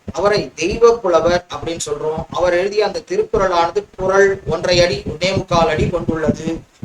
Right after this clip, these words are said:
அதனுடைய சிறப்பு அப்படின்னு சொல்லும்போது, அந்த திருக்குறளுடைய சிறப்பை சொல்லும்போது, நான் சொல்லிட்டு இருந்தாலும் ஔவையார்னு ஒரு புலவர்,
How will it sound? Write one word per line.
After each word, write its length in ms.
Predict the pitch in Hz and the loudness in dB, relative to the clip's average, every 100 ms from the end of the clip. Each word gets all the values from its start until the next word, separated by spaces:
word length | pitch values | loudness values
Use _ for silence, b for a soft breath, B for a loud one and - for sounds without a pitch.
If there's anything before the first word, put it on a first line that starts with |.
| - - | -8 -4
அதனுடைய 460 | 214 233 202 196 | -4 -2 0 0
சிறப்பு 580 | 180 180 180 180 170 170 170 | 0 2 0 0 -6 -4 -4
அப்படின்னு 280 | 151 156 - | -6 -6 -6
சொல்லும்போது, 520 | 151 147 139 233 202 | -6 -6 -4 -2 -2
அந்த 120 | - - | -2 -4
திருக்குறளுடைய 680 | 349 - - 208 170 170 156 | -4 -2 -2 0 -2 -2 0
சிறப்பை 480 | - 190 254 240 220 | 0 0 2 2 0
சொல்லும்போது, 880 | 175 160 151 - - 131 165 165 165 _ - - | 0 -6 -6 -8 -10 -8 -4 -4 -6 _ -16 -12
நான் 120 | - | -8
சொல்லிட்டு 360 | - 185 226 208 | -6 -2 0 0
இருந்தாலும் 440 | 196 175 160 165 - | 2 4 2 2 -4
ஔவையார்னு 840 | 151 - - 220 202 185 180 185 240 | -6 -4 0 2 2 4 4 4 0
ஒரு 160 | 175 | 0
புலவர், 380 | - 165 175 170 | 0 -2 0 -2